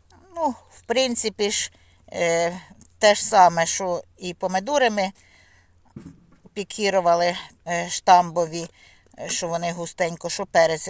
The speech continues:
Отак ми розложимо його в канавочку. О, і потім отаково його рукою пригортаємо, розрівнюємо. Ага.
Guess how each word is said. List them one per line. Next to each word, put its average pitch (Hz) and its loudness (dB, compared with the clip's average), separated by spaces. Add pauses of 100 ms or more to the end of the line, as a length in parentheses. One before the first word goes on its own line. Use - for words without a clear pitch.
(140)
Отак 180 -4
ми 165 -10 (100)
розложимо 165 -8
його 165 -10
в - -14
канавочку. 240 -4 (600)
О, 180 -4 (340)
і 247 -4 (100)
потім 214 -4
отаково 180 -8 (1600)
його 170 -10 (520)
рукою 170 -6 (640)
пригортаємо, 185 -4 (540)
розрівнюємо. 180 -6 (1400)
Ага. 143 -12